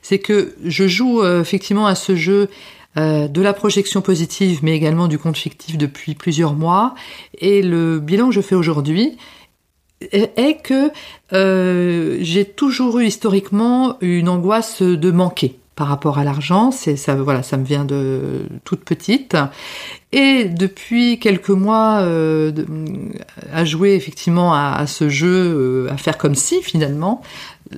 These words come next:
ça m'a énormément détendue sur le sujet et je n'ai plus ces angoisses-là. Donc, est-ce que dans quelques mois, cela aura également, euh, attiré de l'argent sur mon compte bancaire ? Euh, j'espère, on ne sait pas.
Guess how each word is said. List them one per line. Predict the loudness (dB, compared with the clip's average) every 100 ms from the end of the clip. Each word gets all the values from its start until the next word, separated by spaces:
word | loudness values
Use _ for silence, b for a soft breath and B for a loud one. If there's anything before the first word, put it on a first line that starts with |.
| -6
ça | -2
m'a | 0 2
énormément | 2 2 2
détendue | 2 2 0 0
sur | -2 -2
le | 0
sujet | -2 -4 0 0 0 -4 B -2
et | 0
je | 2
n'ai | 2 2
plus | -2
ces | -2 0
angoisses-là. | 0 0 -2 -6 -6 -8 B B B B B B
Donc, | 0 0 0
est-ce | -2 -2
que | 0 2 2
dans | 2 2 0 0
quelques | 0 0 0
mois, | 0 2 2
cela | 0 0 2
aura | 2 0 0 0 0 -4 -4
également, | 0 2 2 2 2 2 2 -2 -2
euh, | 0 0
attiré | -2 -2 0 2 2
de | 2
l'argent | 2 2 0
sur | 0 0 0
mon | 0
compte | -2 -2 -2 -2
bancaire ? | -4 -2 -4 0 2 2 0
Euh, | 0 0 0 -2 -2 0 0 0
j'espère, | 0 0 -2 0 2 2
on | 0
ne |
sait | -2 -4
pas. | 0 0